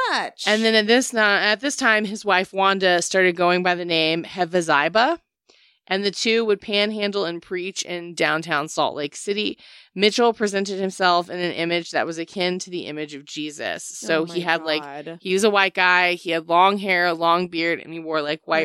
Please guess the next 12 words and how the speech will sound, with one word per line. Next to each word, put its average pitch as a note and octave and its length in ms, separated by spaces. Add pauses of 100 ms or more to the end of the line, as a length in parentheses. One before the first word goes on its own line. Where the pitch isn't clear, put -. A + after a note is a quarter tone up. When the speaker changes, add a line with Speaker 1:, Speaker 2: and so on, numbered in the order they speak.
Speaker 1:
Wearing - 40
Speaker 2:
robes D3+ 560
all D3+ 120
Speaker 1:
robes D3+ 80
Speaker 2:
the - 60
Speaker 1:
and - 120
Speaker 2:
time. D3 220
Speaker 1:
shit. G3 480
Oh F#3 260
my D#3 300 (100)
God. D#3+ 240
Speaker 2:
Yes. E3 520